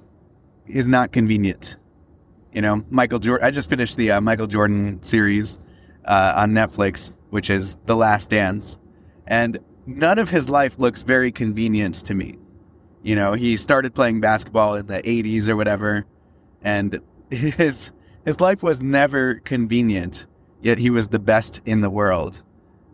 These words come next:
And I think, you know, there's a correlation there. How much inconvenience and pain are you willing to tolerate to get to the top?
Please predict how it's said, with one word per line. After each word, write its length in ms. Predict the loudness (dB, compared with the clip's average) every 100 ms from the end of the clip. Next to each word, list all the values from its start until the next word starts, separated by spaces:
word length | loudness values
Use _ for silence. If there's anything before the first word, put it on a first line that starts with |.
| -4
And 480 | 0 2 0 -4 -8 _ _ -20 -2
I 140 | -2
think, 360 | 0 -4 -6 -20 _ -2
you 100 | 0
know, 140 | 2
there's 160 | 2 0
a 80 | 2
correlation 540 | 0 2 -2 0 0
there. 200 | 0 -2
How 220 | 0 0
much 340 | 2 -4 -4 -14 _ _ -12 -2
inconvenience 880 | -2 0 0 2 2 2 0 -4
and 240 | -4 -4 -2
pain 300 | 0 0 0
are 100 | -2
you 140 | -2
willing 260 | 0 0 0
to 80 | -2
tolerate 640 | 0 2 2 0 -4 -8 -20 -20 -20 _ _
to 280 | 0 2 2
get 260 | 2 0 0
to 80 | -6
the 100 | 0
top? 320 | 2 0